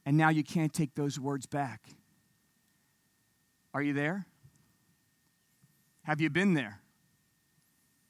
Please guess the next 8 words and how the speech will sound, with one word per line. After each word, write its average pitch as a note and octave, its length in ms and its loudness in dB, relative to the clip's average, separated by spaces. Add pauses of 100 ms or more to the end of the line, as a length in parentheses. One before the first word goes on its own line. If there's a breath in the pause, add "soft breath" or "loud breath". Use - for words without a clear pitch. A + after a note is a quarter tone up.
(2000)
Or F3 200 4
you're E3+ 100 4
just F3 320 0
like, E3 400 0
"What C#3+ 200 -4
do F3+ 120 2
I G3 100 4
do? C3 380 0